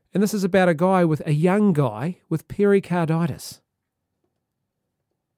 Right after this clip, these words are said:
who's struggling to try and get an exemption. Have a listen to this. An Alexandra man who suffered an injury from a covid nineteen vaccine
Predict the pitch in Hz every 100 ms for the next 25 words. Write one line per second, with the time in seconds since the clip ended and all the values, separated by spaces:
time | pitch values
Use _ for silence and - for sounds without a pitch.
0 | _ - 147 - 165 147 143 123 - 147
1 | 139 135 127 117 123 131 113 - _ _
2 | _ 160 143 131 127 120 120 - - -
3 | _ _ _ _ _ 151 165 160 160 156
4 | 135 143 139 151 143 131 - 156 - 139
5 | - 135 156 165 147 127 123 117 135 127
6 | - 170 147 135 139 135 123 139 123 117
7 | 127 - - 147